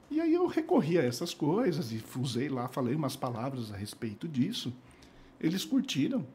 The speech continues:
acharam bacana o, o que eu falei.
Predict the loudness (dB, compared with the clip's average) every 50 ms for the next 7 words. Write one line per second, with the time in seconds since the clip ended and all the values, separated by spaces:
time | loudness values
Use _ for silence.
0 | -10 -8 -8 -6 -4 -4 -4 -2 -4 -4 -6 -8 -10 -8 -4 -2 -2 -2 -2 -2
1 | -2 0 2 4 4 4 4 2 0 -2 -4 -6 -6 -6 -6 -6 -4 -4 -4 -4
2 | -2 -2 0 2 2 2 2 2 0